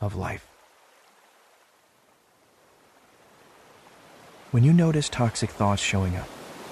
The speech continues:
it can be easy to get mad at yourself for not keeping them away.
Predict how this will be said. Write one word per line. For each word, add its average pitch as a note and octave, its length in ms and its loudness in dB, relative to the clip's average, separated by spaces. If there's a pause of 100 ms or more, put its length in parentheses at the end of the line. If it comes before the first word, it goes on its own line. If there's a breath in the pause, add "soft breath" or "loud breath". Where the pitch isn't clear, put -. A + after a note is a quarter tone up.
(1300)
it A2 80 -2
can A#2 100 2
be A2 80 2
easy A#2 320 4
to A2+ 80 0
get A2+ 140 2
mad G#2+ 260 4
at F#2+ 60 -2
yourself G2 480 0
for F#2 120 -2
not G2 260 2
keeping G2 320 2
them G#2 120 4
away. G2 340 2